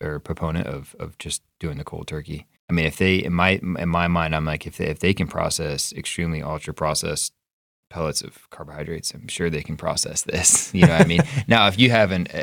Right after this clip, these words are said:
Speaker 1: if you have an older dog or a dog that's a little behind in health, and I'm like, "Yeah, we'll just, we'll start slow. Maybe we'll do goat milk for three or four days and then start slowly adding in some raw food."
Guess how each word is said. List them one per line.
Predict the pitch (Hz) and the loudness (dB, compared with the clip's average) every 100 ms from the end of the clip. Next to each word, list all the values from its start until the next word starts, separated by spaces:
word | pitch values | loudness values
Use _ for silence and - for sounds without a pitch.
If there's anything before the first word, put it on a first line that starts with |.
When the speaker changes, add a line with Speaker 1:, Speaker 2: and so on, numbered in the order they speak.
| - - | -10 -8
Speaker 1:
if | 92 113 | 0 4
you | 98 | 4
have | |
an | 87 | 4
older | 85 110 104 90 | 2 4 4 2
dog | 80 78 78 78 | 2 0 0 -2
or | 78 | -2
a | |
dog | 82 85 80 | -2 -2 -2
that's | 78 - | -4 -4
a | |
little | 85 85 | -4 -2
behind | 78 78 82 85 | -4 -4 -6 -6
in | 80 | -8
health, | 80 87 87 - | -4 -4 -4 -6
and | 80 | -8
I'm | 76 | -6
like, | 76 78 | -8 -2
"Yeah, | 90 | 0
we'll | 82 | 0
just, | 87 76 - 80 | -4 -6 -8 -6
we'll | 80 | -6
start | - 80 - | -4 -2 -2
slow. | - 82 82 82 - | 0 0 0 -2 -4
Maybe | 87 80 | -4 -2
we'll | 82 | -2
do | 82 82 | -2 -2
goat | 85 78 | -2 -2
milk | 90 85 | -2 -4
for | - | -8
three | 78 90 | -6 -4
or | 87 | -4
four | 92 87 | -6 -6
days | 87 85 - | -4 -2 -4
and | - 78 | -6 -8
then | 82 | -4
start | - 78 | -4 -6
slowly | - 85 80 78 78 71 | -8 -6 -6 -6 -8 -10
adding | 78 78 80 78 | -12 -12 -12 -6
in | 76 | -6
some | - 80 | -6 -6
raw | 78 | -8
food." | - 82 80 | -6 -6 -6